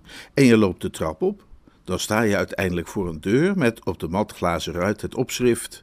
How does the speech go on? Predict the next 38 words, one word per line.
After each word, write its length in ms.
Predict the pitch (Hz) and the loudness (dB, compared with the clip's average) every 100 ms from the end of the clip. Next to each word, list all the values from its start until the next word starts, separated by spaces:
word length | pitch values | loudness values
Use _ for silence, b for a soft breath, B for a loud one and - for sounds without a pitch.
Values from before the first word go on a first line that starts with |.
| _ | _
Argus 580 | 143 180 175 180 160 - | 6 6 8 6 4 4
Detective 640 | 165 170 170 127 107 98 | 6 8 8 4 2 -2
Bureau 460 | - 98 87 82 80 82 | -2 0 2 0 -2 -2
B 60 | 98 | 2
V. 520 | 90 - 90 80 85 - _ _ B B B | 2 2 0 0 -4 -16 _ _ B B B
En 140 | 127 | 6
daaronder 480 | 113 117 220 220 117 | 8 6 6 4 4
staat 380 | - 123 180 - | 4 4 4 2
aan 180 | 110 113 | -2 2
één 200 | 185 165 | 2 4
kant 360 | 147 202 240 b b | 4 4 2 b b
in 200 | 123 104 | -2 0
kleinere 460 | 104 135 156 165 160 | 4 4 4 4 4
letters 520 | 156 151 156 - - b b b _ | 4 4 -2 -2 -10 b b b _
P. 60 | - 214 180 | 4 4 4
Frobisher 600 | - 170 131 92 - 82 | 2 4 6 2 0 -6
Pilbeam, 680 | - 190 202 170 180 185 180 b b - | 4 6 6 4 4 4 0 b b -18
dir. 460 | 95 92 123 87 - - _ _ _ _ - _ b b b b b - | -4 8 10 8 -2 -14 _ _ _ _ -20 _ b b b b b 0
En 200 | 139 139 | 2 4
als 240 | 160 - | 2 2
je 80 | 131 | 2
op 160 | 110 - | 2 0
ongeveer 380 | 107 92 104 | -4 -4 -2
hetzelfde 480 | 90 - 156 135 110 | -2 0 -2 0 0
moment 480 | 101 98 104 87 - | 2 2 2 0 -2
dat 160 | 101 87 | -4 0
Ronnie 320 | 113 110 95 | 0 2 0
Fish 360 | - 98 - | 0 0 -2
in 160 | - 104 | -4 -2
de 80 | 92 | 0
garage 580 | 98 85 113 98 - 87 | 0 2 2 2 -2 -2
van 180 | 92 | -4
kasteel 400 | 82 90 - 90 | -2 -4 0 -2
Blandings 580 | 87 127 135 87 76 - | 0 0 0 -2 -6 -6
in 140 | 87 82 | -4 -2
zijn 160 | 90 | -4
auto 280 | - 170 104 | -2 -2 -2
stapte, 460 | - 98 82 - | -2 -4 -4 -6